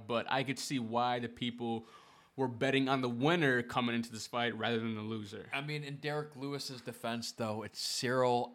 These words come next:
Speaker 2: effing Gane.
Speaker 1: Yee.
Speaker 2: Undefeated.
Speaker 1: Undefeated for a reason.
Speaker 2: He will knock out ninety percent of men out there.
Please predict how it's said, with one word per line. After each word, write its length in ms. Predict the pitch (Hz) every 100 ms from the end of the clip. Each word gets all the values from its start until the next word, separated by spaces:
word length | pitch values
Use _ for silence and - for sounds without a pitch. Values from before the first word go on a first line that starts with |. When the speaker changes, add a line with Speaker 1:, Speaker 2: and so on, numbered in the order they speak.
| -
Speaker 2:
effing 320 | 120 123 117
Gane. 300 | 104 101 101 92 - _
Speaker 1:
Yee. 580 | 147 160 147 117 107 101 - _ _ _ _
Speaker 2:
Undefeated. 760 | 147 170 185 180 180 151 113 107 - _ _ -
Speaker 1:
Undefeated 500 | 123 135 135 147 139
for 160 | 139 123
a 20 |
reason. 400 | 123 185 165 127
Speaker 2:
He 80 | 113
will 140 | 202 180
knock 300 | 180 180 180
out 260 | 185 170
ninety 260 | 143 151 170
percent 320 | 151 143 147
of 60 | 123
men 280 | 120 120 107
out 180 | 110 -
there. 220 | 104